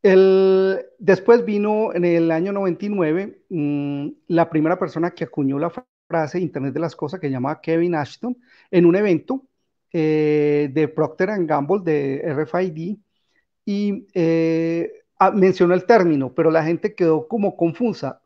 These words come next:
confusa, y solo hasta diez años después, en el dos mil nueve, en un artículo que publicó, explicó qué era lo que quería decir con Internet de las Cosas. Siguiente.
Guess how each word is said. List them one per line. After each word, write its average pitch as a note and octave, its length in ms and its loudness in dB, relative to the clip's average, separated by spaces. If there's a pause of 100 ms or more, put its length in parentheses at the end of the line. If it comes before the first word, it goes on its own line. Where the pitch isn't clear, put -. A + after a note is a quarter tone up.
confusa, D#3 640 -4
y F#3 120 0
solo G#3 340 4
hasta F#3 320 2
diez F#3+ 460 -4
años G#3 360 -2
después, E3 600 -6 (440)
en D3 120 -2
el C3+ 100 -2
dos C#3 140 -2
mil F3 180 0
nueve, F3+ 400 0 (340)
en D#3 160 0
un D#3+ 140 4
artículo G3 460 0
que G3+ 100 -4
publicó, G3+ 480 0
explicó D3+ 580 -4
qué G3 120 -2
era F#3+ 120 2
lo E3+ 120 0
que D3+ 160 -10
quería D3 280 -6
decir C#3+ 300 -8
con F3 160 -6
Internet B2+ 380 -6
de C#3+ 80 -6
las C3+ 160 -8
Cosas. - 440 -10
Siguiente. C#3+ 560 -14